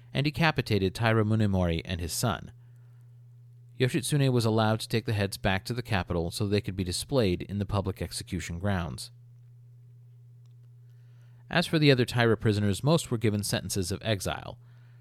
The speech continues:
Taira Shigehira was not so lucky. Near the beginning of the Genpei War,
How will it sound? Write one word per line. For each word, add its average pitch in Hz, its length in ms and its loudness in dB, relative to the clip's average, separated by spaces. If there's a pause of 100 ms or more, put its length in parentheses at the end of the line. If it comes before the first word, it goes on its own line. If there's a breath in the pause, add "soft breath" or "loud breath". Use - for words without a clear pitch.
(480 soft breath)
Taira 175 320 4
Shigehira 113 720 2
was 90 320 0
not 95 200 -2
so 90 120 -2
lucky. 92 420 -4 (840 soft breath)
Near 139 200 4
the 165 60 4
beginning 135 340 2
of 104 80 2
the 101 80 2
Genpei 95 440 0
War, 80 440 -2